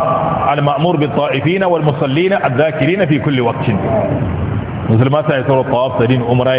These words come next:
au haji, au namzana mudwa sari, au luran karazain, sam bi soro na duroro tukuna.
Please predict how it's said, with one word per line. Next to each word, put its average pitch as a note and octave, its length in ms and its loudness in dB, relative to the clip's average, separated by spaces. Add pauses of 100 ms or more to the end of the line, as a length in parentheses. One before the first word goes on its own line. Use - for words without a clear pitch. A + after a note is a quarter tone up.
(160)
au B2+ 160 2
haji, A#2+ 380 0 (520)
au C3+ 260 2
namzana B2+ 420 2
mudwa A#2+ 360 2
sari, B2+ 260 2
au C3 160 0
luran B2+ 320 0
karazain, B2+ 380 0 (320)
sam D3 180 0
bi D#3+ 80 2
soro E3+ 200 2
na D#3 120 2
duroro C3+ 300 2
tukuna. A2+ 340 2